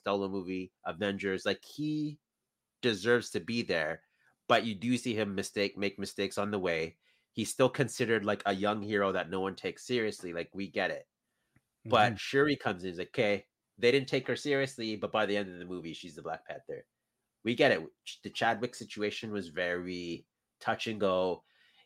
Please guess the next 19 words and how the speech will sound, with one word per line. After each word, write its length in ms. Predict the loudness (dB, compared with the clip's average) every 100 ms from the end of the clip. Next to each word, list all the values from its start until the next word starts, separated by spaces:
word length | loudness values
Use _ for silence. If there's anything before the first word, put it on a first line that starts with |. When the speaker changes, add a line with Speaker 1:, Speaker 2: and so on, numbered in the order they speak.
| -4
Speaker 1:
Either 180 | 2 2
you 260 | 2 0
recast 560 | -2 -4 -4 -2 -2 -2
him 440 | 0 0 -2 -6 _ _ _ _ _ _ _ _
or 320 | -2 2 2
you 240 | 0 -4 -10 -4
give 180 | 0
up 160 | 0 0
on 120 | -4
his 180 | -2 -6
franchise 500 | 0 0 2 0 0
entirely. 920 | -4 -8 0 2 2 0 -4 -4 -6 -10 _ _ _ 2
I, 380 | 4 6 6
I 20 | 6
honestly, 440 | 6 4 -2 -2
they 120 | 2
were 100 | 0
put 140 | 0
in 60 | -2